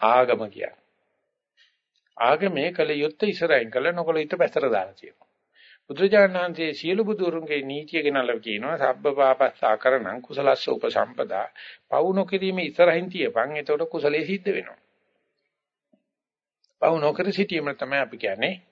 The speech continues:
සිල්පද කියලා. සතුන් නොමර සිටීම, ඒක බුද්ධ ආදී උත්තමයන් වහන්සේලා පුදුම විදියට අගය කරන දෙයක්. ඒත් ඒටි එද්දි බුදුරජාණන් වහන්සේ පිරිනුවම් පාණ්ඩත් කලින් මේ ආගම පටන් ගත්ත. අරගෙන වඳින්නයි, පුදණ්ඩයි,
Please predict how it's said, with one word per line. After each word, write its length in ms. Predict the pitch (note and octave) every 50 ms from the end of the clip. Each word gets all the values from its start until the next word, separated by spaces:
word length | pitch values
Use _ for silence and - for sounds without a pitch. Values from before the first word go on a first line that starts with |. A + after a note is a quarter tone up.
| _ _ _ _
සිල්පද 500 | - - - - C3 A2+ A2+ - - - -
කියලා. 360 | - - - - - - _ _ _ _ _ _ _ _ _ _ _ _ _ _ -
සතුන් 320 | - G#2 - - D3+ B2+
නොමර 260 | B2+ B2+ B2+ C#3 C#3+ D3
සිටීම, 400 | C#3 B2+ B2+ A#2 A#2 A2 A#2+ C3
ඒක 200 | C#3 B2 B2+ C3+ D3+
බුද්ධ 300 | B2 A2+ A#2 A#2 - C#3
ආදී 280 | C3+ C#3+ C#3+ D3 C#3
උත්තමයන් 360 | C3+ B2+ - - D3 C#3+ D3 C#3+
වහන්සේලා 380 | C#3 C#3 C3+ C#3+ C#3 C3 -
පුදුම 520 | _ - C#3 C3+ C3 _ - E3+ E3 E3 F3 F3+ E3+
විදියට 420 | C3+ C3 B2+ C3 D#3 D#3+ D#3 E3
අගය 280 | D3+ B2+ B2 C3 C3 A#2+
කරන 220 | - A#2 A2 A#2 A2+
දෙයක්. 240 | F#2 - - - - _ _ _ _ _ _ _ _ _ _ _ _ _ _ - - - _
ඒත් 200 | - C#3+ - -
ඒටි 300 | C3 C3 C#3 C#3+ C#3+ - D3 C3
එද්දි 240 | B2 A#2 A2+ B2+ C#3+
බුදුරජාණන් 440 | C#3 C3+ C3+ C3 B2+ B2+ B2+ B2 A2+
වහන්සේ 360 | A#2+ A#2+ - - C3+ B2+ - _ _
පිරිනුවම් 420 | - B2+ B2 A#2+ C3 C3+ C#3 C#3 C3+
පාණ්ඩත් 380 | C3 C3 C3 C3+ C3 C3+ C3 -
කලින් 300 | - A#2 A2+ B2+ C#3 C#3+
මේ 160 | C#3 C3+ A#2+
ආගම 360 | G#2 A2 A#2+ A#2+ C#3 D3+ D#3
පටන් 340 | - - B2+ A#2+ A2 G2+ F#2 F2+
ගත්ත. 240 | F#2+ F#2+ - _ - -
අරගෙන 360 | A#2+ A2+ A#2+ A#2 B2 C3 E3+ B3 - - - - - - - - _ _ _ _
වඳින්නයි, 680 | - D#3 C3+ C3 C3 C3 B2+ B2+ A#2+ A#2 A2+ A2 B2 D3
පුදණ්ඩයි, 1000 | D3 D3+ C#3+ C3 B2+ B2+ A#2+ A2+ A2 G#2+ A2 G#2+ A#2+ C#3 E3+ F3+ F#3 F#3 F3+ F3+